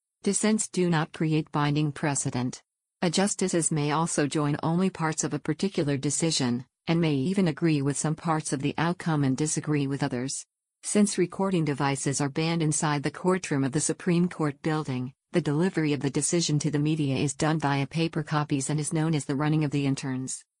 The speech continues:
It is possible that, through recusals or vacancies, the court divides evenly on the case. If that occurs, then the decision of the court below is affirmed,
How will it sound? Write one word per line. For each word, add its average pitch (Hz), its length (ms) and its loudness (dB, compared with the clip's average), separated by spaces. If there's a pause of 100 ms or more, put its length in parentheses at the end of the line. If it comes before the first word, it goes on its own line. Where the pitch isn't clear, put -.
(220)
It 220 120 2
is 214 140 0
possible 180 540 0
that, 113 360 -6 (220)
through 170 240 2
recusals 165 640 0
or 143 80 0
vacancies, 143 840 -2 (180)
the 170 80 0
court 208 320 0
divides 147 420 0
evenly 156 320 2
on 139 100 0
the 139 60 -2
case. 131 480 -4 (400)
If 190 140 0
that 208 180 2
occurs, 131 560 -4 (180)
then 185 180 4
the 175 80 4
decision 170 480 0
of 139 120 -2
the 151 100 -2
court 170 320 -2
below 147 360 0
is 139 140 -2
affirmed, 135 600 -2